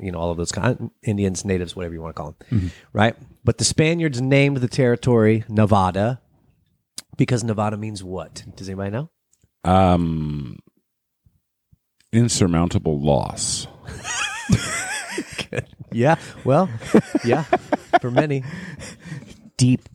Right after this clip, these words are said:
Speaker 2: deep sadness.
Speaker 1: The Sierra Nevada mountain range
Speaker 3: Yes.
Speaker 1: is named that because, uh, Nevada means snowy.
Speaker 3: Oh.
Speaker 2: Whoa.
Speaker 1: Uh,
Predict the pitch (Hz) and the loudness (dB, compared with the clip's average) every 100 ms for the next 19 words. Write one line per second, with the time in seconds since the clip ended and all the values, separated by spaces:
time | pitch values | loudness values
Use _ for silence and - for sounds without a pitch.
0 | - 113 113 - - 117 101 90 92 95 | 0 2 2 0 0 2 2 -2 -2 -2
1 | - - - 135 - - 180 180 202 202 | 0 -2 -2 -2 0 0 2 4 4 2
2 | 180 143 110 139 139 151 151 180 196 120 | 0 -4 0 2 4 2 2 2 2 2
3 | 123 131 123 123 120 147 113 82 113 123 | 2 0 -4 -2 0 0 2 2 2 4
4 | 123 127 127 120 127 - 135 127 - - | 2 4 2 0 -4 -2 0 0 0 0
5 | 110 107 107 110 104 98 120 123 123 123 | 2 2 0 -4 -2 2 4 4 2 2
6 | 127 127 113 113 - - - - 254 240 | 0 -2 -4 -4 -4 -2 -4 -6 -4 0
7 | 160 92 82 90 - _ - 123 143 190 | 0 0 -6 -12 -20 _ -2 2 2 2
8 | 127 80 92 101 101 107 113 143 170 170 | 0 -2 -4 -6 -2 2 4 4 4 6
9 | 151 127 113 107 98 95 92 | 6 6 4 4 4 4 4